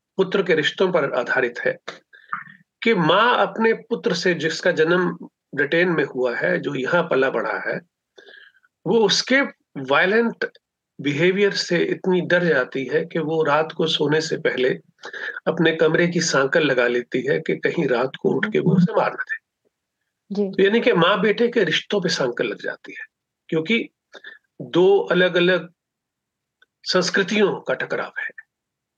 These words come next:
Speaker 1: तो ऐसी कहानियां हमारे, अ, प्रवासी जगत में, जो भारतेतर कहानी साहित्य है, इसमें बहुत से लोग लिख रहे हैं। सुधा ओम ढींगरा लिख रही हैं,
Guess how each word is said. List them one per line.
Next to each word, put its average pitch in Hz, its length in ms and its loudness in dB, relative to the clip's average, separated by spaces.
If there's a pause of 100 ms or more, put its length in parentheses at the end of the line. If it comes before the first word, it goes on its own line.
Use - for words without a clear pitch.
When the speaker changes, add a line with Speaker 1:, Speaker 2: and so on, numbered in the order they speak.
(2000)
Speaker 1:
तो 254 140 0
ऐसी 285 420 0
कहानियां 202 880 0
हमारे, 170 560 0 (1400)
अ, 147 380 -2 (180)
प्रवासी 151 640 0
जगत 151 400 2
में, 175 280 0
जो 143 140 -2
भारतेतर 151 560 0
कहानी 139 340 0
साहित्य - 500 -2
है, 151 220 0
इसमें 185 400 0 (720)
बहुत 240 300 4
से - 120 2
लोग 143 200 4
लिख 131 200 2
रहे 143 120 4
हैं। 151 80 4
सुधा 156 240 2
ओम 147 220 4
ढींगरा 139 320 2
लिख - 200 -6
रही 120 200 -2
हैं, 147 220 -4